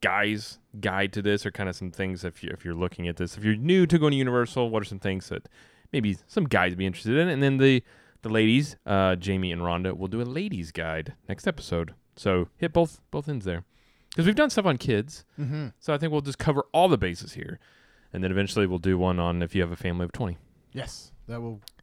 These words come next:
Speaker 1: And in that
Speaker 2: be
Speaker 1: point,
Speaker 2: coming
Speaker 1: I would
Speaker 2: very
Speaker 1: assume
Speaker 2: soon.
Speaker 1: you're, you're taking out a high interest, uh, loan and, uh, <laughs> to leave your home.
Speaker 2: Th-, this is true. This would definitely be
Speaker 1: I do watch some of
Speaker 2: required.
Speaker 1: those shows. Like, they used to be more prevalent where the people have, like, eight kids,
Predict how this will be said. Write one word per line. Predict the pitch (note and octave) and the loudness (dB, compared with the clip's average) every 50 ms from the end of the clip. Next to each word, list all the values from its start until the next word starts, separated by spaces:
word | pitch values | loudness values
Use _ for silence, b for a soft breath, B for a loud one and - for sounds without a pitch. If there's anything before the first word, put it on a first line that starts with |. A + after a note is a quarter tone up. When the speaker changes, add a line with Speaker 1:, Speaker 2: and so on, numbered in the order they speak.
| _ | _
Speaker 1:
And | - A2+ A#2+ | 0 0 4
in | A#2+ | 6
that | A#2+ B2 A#2+ | 6 6 6
Speaker 2:
be | - | 4
Speaker 1:
point, | B2 A2+ G#2+ A2 | 2 4 4 4
Speaker 2:
coming | G2 F2+ G#2 | 4 4 4
Speaker 1:
I | G#2 | 4
would | G2+ G2+ | 2 2
Speaker 2:
very | A#2+ | 0
Speaker 1:
assume | - - - A#2 A2 | 0 0 0 2 2
Speaker 2:
soon. | G2+ | 2
Speaker 1:
you're, | G2+ G2 F#2 G2 | 0 0 -2 -2
you're | G2+ F#2+ | -4 -4
taking | - - G2+ F#2 G2+ F#2+ F#2+ | -2 -2 -2 -2 -2 -2 0
out | F#2 F#2 | 0 0
a | F#2 F2+ | 0 -2
high | - - G2+ F#2+ F#2+ | -2 0 0 0 0
interest, | - F#2 F#2 F2 - G2 F2+ - - | -2 -4 -6 -4 -4 -6 -6 -4 -4
uh, | F2 E2+ E2+ E2+ D#2+ | -4 -2 -2 -2 0
loan | E2+ G2+ G#2+ G2 F#2 A2 C3 b b b b b b b - | 4 4 6 6 6 4 0 b b b b b b b -4
and, | G2 G2 F#2+ F#2+ | -2 0 2 2
uh, | F#2+ F#2+ | 4 2
<laughs> | F#2+ E2 - - - - - - - _ | 2 2 -2 -6 -8 -8 -10 -10 -10 _
to | - - - B2+ | -6 -4 0 2
leave | C3+ D#3+ - - - | 2 2 2 0 -6
your | - B2+ - - | -8 -8 -6 -4
home. | - C#3+ - - - C3 | -4 -4 -4 -4 -8 -8
Speaker 2:
Th-, | A#2+ D3 - - C#3 | -8 -8 -8 -4 -4
this | E3+ E3 - | -4 -4 -4
is | D3 A#2+ | -6 -6
true. | - D3+ B2+ A2 - - | -6 -6 -6 -6 -8 -8
This | B2 C#3 B2+ - | -8 -8 -8 -8
would | C#3+ B2 | -8 -6
definitely | C#3+ C3 - - C#3 C#3 B2 | -6 -6 -6 -4 -6 -2 4
be | B2 | 6
Speaker 1:
I | D#3+ | 8
do | F3 C#4 D#4 | 10 12 12
watch | C#4 A3 G#3+ | 12 10 10
some | A3 F#3+ | 8 10
of | |
Speaker 2:
required. | E3+ D3+ | 10 10
Speaker 1:
those | C3 - | 10 8
shows. | - D3 D3 D3 C#3 | 6 8 8 8 8
Like, | C3+ B2+ B2 | 8 6 6
they | C3 | 4
used | C#3+ E3 E3+ | 2 4 4
to | F3+ | 4
be | C#3+ | 6
more | B2+ A#2 | 6 6
prevalent | G2+ - A#2+ A#2 A2+ G#2+ G#2 G2 | 6 6 6 6 6 6 4 2
where | F#2+ F#2+ | 2 2
the | G2 F#2 | 0 0
people | - A2+ G2+ G#2 | 0 0 2 2
have, | G2+ F#2+ F#2 | 2 2 2
like, | F#2 F2 D#2+ - - | 0 -2 -2 -4 -2
eight | - G#2 G#2+ G#2 - | 0 0 0 0 -2
kids, | - - G2+ F#2 F#2 G2 G#2 G#2+ - - | -4 -2 -2 0 0 -2 -4 -8 -14 -20